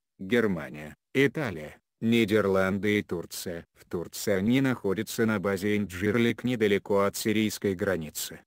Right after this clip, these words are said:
В то же время, Эрдоган заявляет,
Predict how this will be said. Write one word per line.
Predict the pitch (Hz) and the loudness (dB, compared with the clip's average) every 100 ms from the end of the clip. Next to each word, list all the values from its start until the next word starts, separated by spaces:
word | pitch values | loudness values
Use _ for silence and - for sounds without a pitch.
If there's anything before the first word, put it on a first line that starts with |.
| _ | _
В | - | -2
то | 143 | 0
же | 120 127 | 2 2
время, | 135 127 76 - - - | 2 -2 -4 -18 -20 -2
Эрдоган | 110 107 104 98 92 101 104 | 2 2 2 0 0 0 0
заявляет, | 92 104 98 101 87 71 - | 2 4 4 2 -2 -6 -14